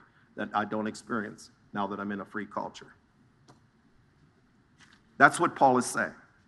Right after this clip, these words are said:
okay? And of course, you know, Paul says that he wanted to have the fellowship of his suffering. He wanted to know the power of God and, he,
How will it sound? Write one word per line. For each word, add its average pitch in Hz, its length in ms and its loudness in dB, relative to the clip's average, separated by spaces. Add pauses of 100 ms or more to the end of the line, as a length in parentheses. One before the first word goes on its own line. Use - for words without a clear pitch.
(760)
okay? 98 200 -8 (500)
And 135 80 4
of 131 80 2
course, 160 220 4
you 151 80 4
know, 143 160 6
Paul 185 280 8
says 98 540 -2 (720)
that 147 140 6
he 151 140 4
wanted 135 380 4
to 104 180 -4 (580)
have 123 180 0
the 113 80 -4
fellowship 143 560 4
of 107 160 -6
his 101 120 -4
suffering. - 400 -2
He 117 60 -6
wanted 127 220 2
to 117 60 0
know 104 40 -2
the - 80 -8
power 131 320 4
of 120 160 0
God 95 280 -2
and, 104 120 -10
he, 104 80 -6